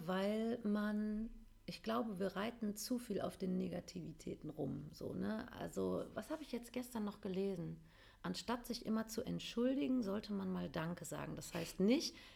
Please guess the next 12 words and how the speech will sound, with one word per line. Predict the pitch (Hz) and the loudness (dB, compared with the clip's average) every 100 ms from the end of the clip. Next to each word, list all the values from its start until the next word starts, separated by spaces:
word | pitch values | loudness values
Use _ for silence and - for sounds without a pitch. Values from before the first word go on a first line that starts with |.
| - | -2
„Entschuldigung, | 170 - 247 262 262 233 220 | -2 4 6 8 6 6 4
dass | 190 | 4
ich | 180 - | 0 -4
zu | 165 | -6
spät | - - 196 - | 0 6 6 8
komme“, | 254 254 - | 8 8 8
weil | 139 | 2
das | 139 - | 0 4
tue | 156 | 4
ich | - | 8
oft, | 233 - | 8 12
<laughs> | 294 254 277 226 285 | 12 12 12 12 8